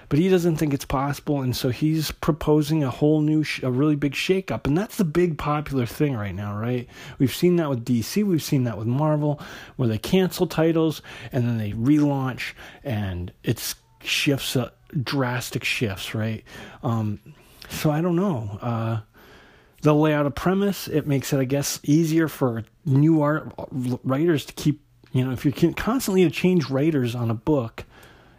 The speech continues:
you know, every three, four issues, rather than having the next writer shift back to continuity, to, to, to, to,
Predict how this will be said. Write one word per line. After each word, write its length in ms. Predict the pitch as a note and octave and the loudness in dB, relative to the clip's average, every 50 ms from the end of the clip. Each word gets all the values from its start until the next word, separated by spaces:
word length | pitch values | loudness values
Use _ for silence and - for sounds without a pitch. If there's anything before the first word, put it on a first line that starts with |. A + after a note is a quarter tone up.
| _ | _
you 80 | - B2 | 0 0
know, 120 | A#2+ A2+ | 2 2
every 200 | A#2 B2 B2 C3+ | 0 0 0 0
three, 460 | B2+ - - - C#3+ C#3 C#3 D3 C#3+ C#3 | 0 0 0 2 4 4 4 4 4 2
four 340 | - - - C#3 C#3 C#3 | 0 0 2 2 4 4
issues, 640 | C3+ C#3 C#3 - - - A#2 G#2+ G#2+ A2 G#2+ - - - - - - - - - - - - - - - - _ _ _ _ _ _ _ _ _ _ _ _ _ - | 4 2 0 0 0 0 0 0 0 0 -2 -4 -8 -12 -16 -20 -20 -20 -20 -20 -20 -20 -20 -20 -20 -20 -20 _ _ _ _ _ _ _ _ _ _ _ _ _ 0
rather 300 | C3+ C#3 D3 D#3 E3 D#3+ | 0 2 2 2 2 2
than 140 | D3+ D3+ C#3+ | 2 2 2
having 400 | C#3 D3 C#3+ D3 D3 C#3 A#2+ - - | 0 0 2 2 0 0 -2 -4 -2
the 140 | B2+ B2+ B2+ | 0 0 0
next 320 | B2+ C3+ C#3+ - - - | 0 -2 -4 -6 -4 -2
writer 200 | C#3+ C3 A#2+ A#2 | -2 0 0 -2
shift 380 | A2+ - - C#3 B2 - - _ | -4 -4 -2 -2 -4 -4 -4 _
back 260 | C3 B2 B2 B2 - | -4 -4 -4 -4 -8
to 80 | - - | -10 -8
continuity, 800 | - - C#3 C3 A#2+ A#2+ A#2+ C3 D3 D3 A#2 G#2+ G2+ G2+ G#2 G#2+ - _ _ _ _ - - | -4 -2 -2 -2 0 0 0 0 2 0 0 -2 -2 -2 -4 -6 -8 _ _ _ _ -16 -6
to, 220 | - C#3+ A#2+ G#2 - - | -4 -2 -2 -2 -6 -4
to, 220 | - C3 A#2+ A2 | -2 -2 -2 -2
to, 460 | - - - C3 A#2 A2 A2 A2+ A2 - _ | -4 -2 -2 0 0 -2 -4 -8 -12 -14 _
to, 480 | - - - C3 A2 G#2 G2 - - | -16 -8 -6 -4 -4 -4 -6 -8 -14